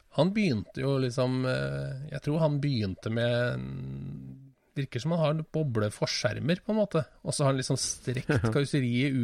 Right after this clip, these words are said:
Speaker 1: ut fra de.
Speaker 2: Ja.
Speaker 1: Og, og liksom har by-, fått sin egen stil på dette her sånn.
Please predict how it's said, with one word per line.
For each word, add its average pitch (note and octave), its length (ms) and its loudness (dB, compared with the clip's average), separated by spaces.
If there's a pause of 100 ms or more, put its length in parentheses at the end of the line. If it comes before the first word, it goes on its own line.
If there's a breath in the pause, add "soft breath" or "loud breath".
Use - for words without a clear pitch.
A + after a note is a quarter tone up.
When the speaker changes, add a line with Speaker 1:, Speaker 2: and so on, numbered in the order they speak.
Speaker 1:
ut - 100 -4
fra C#3+ 220 2
de. F3+ 200 2 (920)
Speaker 2:
Ja. F#2+ 160 2
Speaker 1:
Og, - 460 0
og E3 160 2
liksom D#3 200 0
har D3 120 4
by-, D3 260 -2
fått - 280 -2
sin G#3 140 0
egen C#3 380 4
stil E3 480 0
på - 120 0
dette G#3+ 280 -2
her C#3+ 140 4
sånn. B2+ 220 2